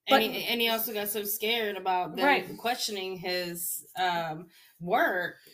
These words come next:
Speaker 1: that he takes it home
Speaker 2: Uh,
Speaker 1: and
Speaker 2: hides it.
Speaker 1: and hides it and destroys some of the stuff, you know?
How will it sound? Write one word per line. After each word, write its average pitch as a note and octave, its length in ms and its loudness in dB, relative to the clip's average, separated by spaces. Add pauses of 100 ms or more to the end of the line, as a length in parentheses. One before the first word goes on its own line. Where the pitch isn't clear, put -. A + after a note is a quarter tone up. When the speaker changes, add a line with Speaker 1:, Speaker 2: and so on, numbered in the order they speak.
(160)
Speaker 1:
that F#3 300 2
he G3 160 -10
takes F#3 260 -6
it F#3 80 -8
home F3+ 420 -4
Speaker 2:
Uh, - 140 -8
Speaker 1:
and A3 580 -2
Speaker 2:
hides E4+ 300 4
it. - 160 -8
Speaker 1:
and G3+ 140 0
hides F#3 260 -2
it F#3 180 -6
and B3 160 0
destroys A#3 460 -6
some A#3 140 -10
of A3 40 -12
the A3 80 -8
stuff, - 400 -6 (120)
you F#3 40 -10
know? F#3+ 220 -6